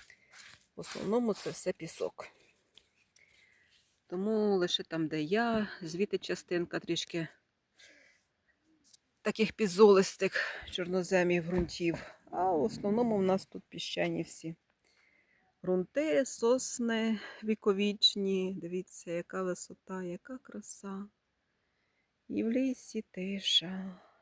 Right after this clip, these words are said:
А ми приїхали трішки набрати для лохини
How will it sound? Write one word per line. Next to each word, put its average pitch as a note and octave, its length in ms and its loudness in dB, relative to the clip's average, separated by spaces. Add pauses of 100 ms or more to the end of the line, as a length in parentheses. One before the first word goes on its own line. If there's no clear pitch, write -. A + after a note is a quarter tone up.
А - 120 -4
ми A3+ 120 0
приїхали G#3+ 640 0 (680)
трішки A3+ 360 2
набрати G3+ 580 2 (1400)
для G3+ 160 6
лохини F#3+ 680 2